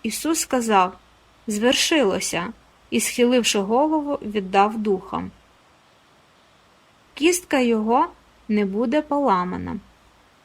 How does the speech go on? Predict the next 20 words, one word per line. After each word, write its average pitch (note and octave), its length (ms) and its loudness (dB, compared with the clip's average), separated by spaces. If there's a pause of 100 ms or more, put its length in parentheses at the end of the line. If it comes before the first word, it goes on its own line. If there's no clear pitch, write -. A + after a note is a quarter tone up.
(320)
Оскільки E4+ 500 -2
була C4+ 300 4
п'ятниця, A#3+ 920 0
то B3+ 100 -2
юдеї, B3+ 500 4
щоб B3 220 -2
не A#3+ 120 2
залишилися B3+ 840 2
на A3+ 140 0
хресті A#3+ 460 -6
тіла G#3 500 2 (160)
в - 40 -18
суботу, C4+ 600 -2 (640)
тому A#3+ 260 2
що A#3+ 180 0
був A#3 200 0
великий A#3 440 2
день A3 300 2
тієї A3+ 360 0
суботи, B3+ 580 -6